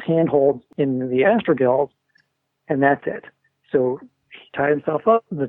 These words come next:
two walked around there in hurricane force wind, again, with the tower rocking back and forth and, you know, screaming at each other so they could hear what tools they need. He would tell Tim what he needs. Tim would hand him the tools, you know, hold on for his dear life,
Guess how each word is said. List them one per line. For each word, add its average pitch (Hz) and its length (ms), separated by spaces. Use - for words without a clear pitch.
two 160 180
walked 156 400
around 160 340
there 156 240
in 151 100
hurricane 226 440
force 220 240
wind, 160 340
again, 147 440
with 131 140
the 151 80
tower 165 380
rocking 160 420
back 156 260
and 175 180
forth 160 320
and, 135 560
you 147 120
know, 131 80
screaming 214 500
at 160 100
each 151 120
other 151 260
so 147 60
they 135 100
could - 160
hear 190 240
what 147 260
tools 196 280
they 165 60
need. 147 280
He 139 80
would 139 140
tell 151 160
Tim 175 200
what 165 100
he 175 60
needs. 185 300
Tim 147 120
would 131 120
hand 147 220
him 135 80
the 131 280
tools, 202 440
you - 80
know, - 60
hold 151 160
on 135 160
for 123 100
his 120 100
dear 123 200
life, 214 360